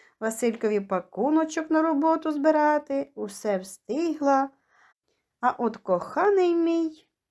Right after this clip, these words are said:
знову невдоволений. Будив тебе, будив, а ти все спиш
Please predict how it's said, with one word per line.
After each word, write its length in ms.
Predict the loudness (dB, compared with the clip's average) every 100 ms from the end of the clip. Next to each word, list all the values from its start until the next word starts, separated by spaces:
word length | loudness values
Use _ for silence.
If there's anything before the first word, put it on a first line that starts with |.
| _ -14
знову 600 | -10 -4 -2 -2 -2 -2
невдоволений. 1040 | -2 -2 -2 -4 -2 0 0 -2 -10 -14 -16
Будив 800 | -6 -2 -2 0 0 2 0 -4
тебе, 580 | -6 0 4 4 4 -2 -10
будив, 920 | -4 -2 -2 0 -2 0 -2 -2 -4 _ _ _ -10
а 100 | -6
ти 180 | 0 0
все 280 | 0 0 0
спиш 880 | -4 -16 -4 -2 -2 -6 -20 _